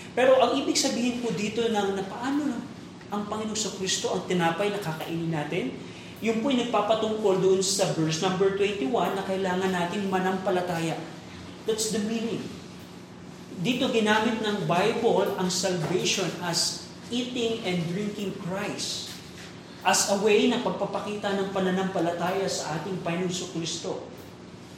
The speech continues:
Now, verse number thirty-six, this is the sad thing po na makita natin. "But I said unto you, that ye also have seen me and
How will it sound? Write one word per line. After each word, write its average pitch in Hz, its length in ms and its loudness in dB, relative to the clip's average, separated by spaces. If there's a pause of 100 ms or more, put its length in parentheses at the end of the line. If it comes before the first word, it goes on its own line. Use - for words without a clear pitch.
(460)
Now, - 480 6 (880)
verse 269 260 6
number 254 460 4
thirty-six, 220 560 0
this - 260 -2
is - 60 -
the 170 80 0
sad 175 320 4
thing 180 180 0
po 160 220 4
na 165 80 0
makita 160 420 -2
natin. 151 480 0 (960)
"But 180 160 2
I 190 80 2
said 214 320 0
unto 185 240 -2
you, 160 240 0 (1080)
that 175 200 -2
ye 240 160 0
also 208 400 4
have 170 160 0
seen 185 600 -2
me 139 200 -4 (320)
and 160 120 -2